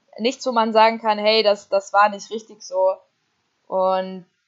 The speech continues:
auch der Vergleich, den ganz viele jetzt ziehen mit Brasilien in der W M damals,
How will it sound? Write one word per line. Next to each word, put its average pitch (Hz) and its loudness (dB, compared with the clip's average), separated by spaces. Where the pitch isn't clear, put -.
auch 208 4
der 247 2
Vergleich, 214 2
den 196 -8
ganz 202 -4
viele 202 -8
jetzt 202 -8
ziehen 208 -10
mit 196 -6
Brasilien 208 -2
in 185 -20
der 185 -4
W 190 -2
M 208 0
damals, 208 2